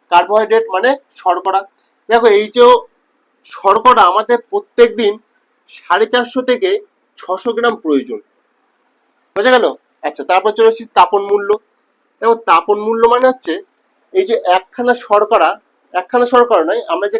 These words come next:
খাবারটা খাচ্ছি সেখানে শর্করা থাকছে, সেখানে এক গ্রাম শর্করা জারণ হয়ে যে তাপশক্তি উৎপন্ন হয়, সেই তাপশক্তি হচ্ছে ফোর কিলো ক্যালোরি। তাহলে তোমাদের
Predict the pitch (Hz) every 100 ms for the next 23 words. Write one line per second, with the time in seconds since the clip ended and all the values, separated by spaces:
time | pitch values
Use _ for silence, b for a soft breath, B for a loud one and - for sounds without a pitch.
0 | - 190 214 226 - 240 240 180 202 196
1 | 214 214 285 214 208 220 - 233 - _
2 | _ _ _ - 202 233 240 - 185 185
3 | - - 247 247 240 - - 294 247 233
4 | 196 196 _ _ _ _ - 170 175 233
5 | 247 240 202 _ _ _ _ - 208 208
6 | 185 185 - 254 247 - 190 - _ _
7 | _ _ _ _ _ _ _ _ _ -
8 | 208 - 247 247 202 202 - _ - 190
9 | 190 175 - 226 226 240 233 - 277 285
10 | _ _ _ _ - 202 262 277 _ _
11 | - 180 185 190 196 202 220 _ _ _
12 | _ _ _ _ _ _ _ _ _ _
13 | _ _ _ _ _ _ _ _ - 190
14 | 214 220 220 226 233